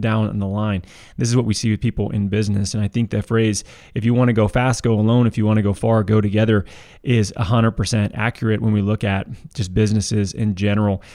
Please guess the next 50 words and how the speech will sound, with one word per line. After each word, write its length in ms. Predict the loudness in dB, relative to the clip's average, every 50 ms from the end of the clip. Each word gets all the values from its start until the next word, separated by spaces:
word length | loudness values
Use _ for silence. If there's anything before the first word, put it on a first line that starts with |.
| -20 -20 -16
So 300 | -2 0 2 2 2 2
many 300 | 2 2 2 2 4 2
of 100 | 2 2
us 200 | 2 2 2 0
are, 360 | 0 0 2 2 0 -2 -4 -8 _ _
you 100 | -4 -2
know, 260 | -2 0 -2 -2 -4 -8 _ _ _ _ _ _ _ _ _ -16 -14 -14 -14 -12 -12
we're 420 | -12 -10 -10 -6 -4 -2 0 0
lone 340 | 2 2 4 4 4 4 4
wolves. 300 | 4 4 4 4 2 0
We, 220 | 0 0 0 0 0
we 160 | 2 2 2
think, 260 | 2 2 2 2 2
"Oh, 200 | 2 2 2 2
we 100 | 2 2
can 140 | 2 2 2
do 120 | 4 4 4
all 100 | 4 4
this 120 | 2 2
myself. 380 | 0 0 0 2 0 0 0 -2
I, 200 | -6 -6 -6 -2
I 80 | 0 0
have 180 | 2 2 2 2
a 80 | 0
high, 220 | -2 -2 -6 -6 -4
you 80 | -4 -2
know, 80 | -2
high 220 | -2 -2 0 0 0
work 240 | 0 -2 -4 -4
capacity. 500 | -6 -6 -4 -4 -4 -4 -4 -4 -2 -2
I'm 160 | 0 0 2 2
willing 220 | 4 4 4 2
to 60 | 0
put 180 | 0 0 2 2
in 240 | 4 4 2 2 0 -4 -16 -20 -8 -2
a 60 | 0
massive 340 | 2 2 2 0 0 0 0
amount 280 | 2 2 4 4 2
of 100 | 2 0
effort." 400 | 0 -4 -2 0 0 -2 -2 -2 -8 -20 -20 -20 -16 -8 -2
Um, 440 | 0 0 2 2 2 2 2 0 2
and 100 | 2 2
that 140 | 2 2 2
will 180 | 0 0 2 2
only 180 | 2 2 2
take 260 | 2 0 -2 -2 -2 -4
you 60 | -6
so 220 | -2 -2 -2 -2
far. 320 | -2 -6 -10 -10 -10 -12 -18 -20 -20 -20 -20 -20 -16 -8 -6
Uh, 140 | -6 -6